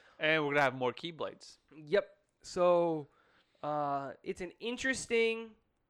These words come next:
Speaker 2: So it's supposed to be accompanied by a limited episode and secret episode.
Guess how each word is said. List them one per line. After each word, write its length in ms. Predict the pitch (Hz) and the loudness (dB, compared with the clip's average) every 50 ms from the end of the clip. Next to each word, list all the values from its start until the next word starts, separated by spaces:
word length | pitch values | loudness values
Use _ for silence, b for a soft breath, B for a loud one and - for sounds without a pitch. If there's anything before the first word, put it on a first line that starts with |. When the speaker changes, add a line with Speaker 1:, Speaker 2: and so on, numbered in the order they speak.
| _ _ _ _ _ _ _ _ _ _ _ _ _ _ _ _ _ _ _ _ _ _ _ _ _ _ _ | _ _ _ _ _ _ _ _ _ _ _ _ _ _ _ _ _ _ _ _ _ _ _ _ _ _ _
Speaker 2:
So 340 | - - 202 190 190 196 165 | -10 -8 -6 -4 -4 -4 -6
it's 160 | 185 180 - | -8 -10 -10
supposed 240 | 208 - 226 226 226 | -8 -6 -6 -6 -6
to 60 | 208 | -8
be 120 | 240 226 | -10 -12
accompanied 560 | 214 - 220 214 180 208 196 196 190 185 170 | -10 -8 -8 -6 -6 -4 -4 -4 -6 -6 -4
by 100 | 160 170 | -2 -2
a 80 | 156 156 | -2 -2
limited 360 | 160 165 175 190 190 202 180 | -2 -4 -4 -2 -2 -2 -2
episode 580 | - 175 - 175 170 - 185 175 175 175 175 - | -2 -2 -4 -6 -8 -6 -6 -4 -4 -6 -6 -8
and 160 | - 151 147 | -8 -10 -10
secret 360 | 147 - - 202 185 190 - - | -10 -12 -12 -8 -6 -4 -4 -2
episode. 600 | 151 151 156 147 - - 156 151 151 151 151 | -4 -4 -6 -8 -6 -6 -4 -4 -4 -6 -8